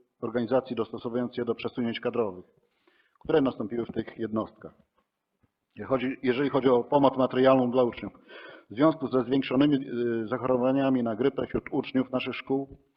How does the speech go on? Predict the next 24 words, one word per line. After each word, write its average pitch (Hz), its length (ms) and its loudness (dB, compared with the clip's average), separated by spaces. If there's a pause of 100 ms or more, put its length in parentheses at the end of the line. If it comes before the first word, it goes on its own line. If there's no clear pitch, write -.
(320)
uroczystość 120 500 -2
wręczenia 120 400 -2
stypendiów 135 500 -2
za 120 80 0
wyniki 127 340 -4
w 110 60 -8
nauce 127 380 -2
i - 20 -2
osiągnięcia 123 440 -2
sportowe 120 500 -2
oraz 117 300 -4
artystyczne 127 720 -4 (580)
została 123 380 4
odroczona 147 500 0
na 127 120 0
późniejszy 120 440 -4
termin, 131 400 -2 (400)
o 147 120 0
którym 165 320 0 (340)
stypendyści 139 560 -2
i 135 40 0
ich 123 120 -8
rodzice 120 360 -6
zostaną 113 580 -8